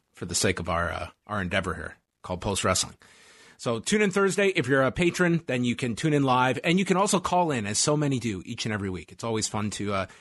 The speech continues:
hear from so many of you. On Friday, uh, there's nothing, actually, because, uh,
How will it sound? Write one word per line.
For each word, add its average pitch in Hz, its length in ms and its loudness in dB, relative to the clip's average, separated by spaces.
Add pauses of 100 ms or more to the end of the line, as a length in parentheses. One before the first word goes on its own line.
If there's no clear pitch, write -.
hear 208 160 4
from 196 160 4
so 185 120 4
many 143 260 4
of 95 100 -4
you. 85 100 -8 (640)
On 139 140 2
Friday, 156 640 2 (260)
uh, 117 240 0
there's 135 260 2
nothing, 202 400 0
actually, 92 480 -4
because, 120 460 0 (300)
uh, 110 300 0